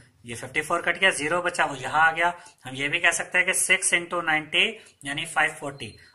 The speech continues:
अब numerator में क्या बचता है, ninety into five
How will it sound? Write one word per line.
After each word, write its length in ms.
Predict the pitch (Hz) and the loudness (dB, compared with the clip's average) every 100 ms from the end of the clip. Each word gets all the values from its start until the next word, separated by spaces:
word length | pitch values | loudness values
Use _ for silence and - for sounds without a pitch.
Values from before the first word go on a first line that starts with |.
| - | -2
अब 160 | 156 180 | 0 0
numerator 420 | 180 180 175 190 | -4 -2 2 2
में 120 | 190 | 4
क्या 160 | 185 180 | 6 6
बचता 260 | 180 - | 4 2
है, 120 | 156 139 | 0 2
ninety 440 | 143 156 151 190 185 | 0 0 0 2 2
into 360 | 175 165 190 202 220 - - | 0 -4 -2 -2 -4 -14 -10
five 320 | - 156 | 2 2